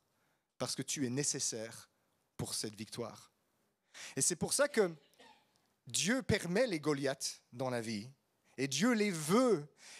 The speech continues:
Et d'ailleurs, quand ils ne viennent pas, Dieu les pousse en avant. Et il met des Goliaths sur ton chemin. Parce qu'il veut exercer tes mains au combat et il veut t'apprendre à faire la guerre.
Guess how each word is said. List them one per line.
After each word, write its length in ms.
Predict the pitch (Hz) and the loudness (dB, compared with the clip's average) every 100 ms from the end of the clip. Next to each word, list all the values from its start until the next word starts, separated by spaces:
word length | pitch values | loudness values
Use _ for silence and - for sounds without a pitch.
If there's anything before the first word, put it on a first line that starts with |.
| - | 0
Et 140 | 170 | 0
d'ailleurs, 340 | 160 196 240 | 4 4 2
quand 220 | - 202 220 | 0 -4 -2
ils 80 | |
ne 80 | 202 | 0
viennent 340 | 180 180 226 220 | 2 4 2 4
pas, 380 | - 214 240 143 | 4 4 4 -2
Dieu 220 | 139 202 | -2 0
les 140 | 180 | 0
pousse 380 | - 214 196 - | -2 0 2 0
en 120 | 175 | 0
avant. 340 | 156 139 151 117 _ _ _ _ _ _ _ _ _ _ _ _ | -2 0 -2 -4 _ _ _ _ _ _ _ _ _ _ _ _
Et 80 | 160 | -4
il 160 | 175 170 | -2 -2
met 400 | 180 175 208 247 | -2 4 6 6
des 140 | 170 | 2
Goliaths 580 | 156 165 156 156 - - | 2 0 2 -2 -2 -10
sur 260 | - 147 - | -6 -8 -8
ton 140 | 139 | -8
chemin. 400 | 127 - 113 101 - _ _ _ _ _ _ _ _ - - - | -6 -6 -6 -8 -10 _ _ _ _ _ _ _ _ -18 -16 0
Parce 200 | 151 - | 0 0
qu'il 160 | 185 156 | -2 -2
veut 220 | 160 180 | -2 0
exercer 580 | 180 160 170 180 - 214 | -2 0 0 0 -2 -2
tes 140 | - | -2
mains 160 | 160 160 | -2 0
au 120 | 151 | -2
combat 520 | 139 160 139 127 143 _ _ _ _ _ - - | -4 -6 0 -2 -2 _ _ _ _ _ -10 -2
et 100 | 147 | 0
il 100 | 143 | 0
veut 140 | 165 | -2
t'apprendre 720 | 170 147 156 165 185 202 180 - | -2 -6 -2 0 0 -4 -8 -8
à 80 | 131 | -8
faire 220 | - 117 | -6 -6
la 120 | 113 | -6
guerre. 540 | 107 135 139 156 160 | 0 2 2 -4 -12